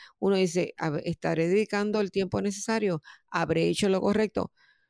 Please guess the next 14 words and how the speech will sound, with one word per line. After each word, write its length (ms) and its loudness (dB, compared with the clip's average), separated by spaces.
Nadie 400 2
viene 240 2
con 120 2
un 120 4
librito 400 2
debajo 380 2
del, 480 0
del 300 0
hombro 500 0
para 180 0
decirte, 420 0
"Esto 180 -2
es 80 2
así". 400 -2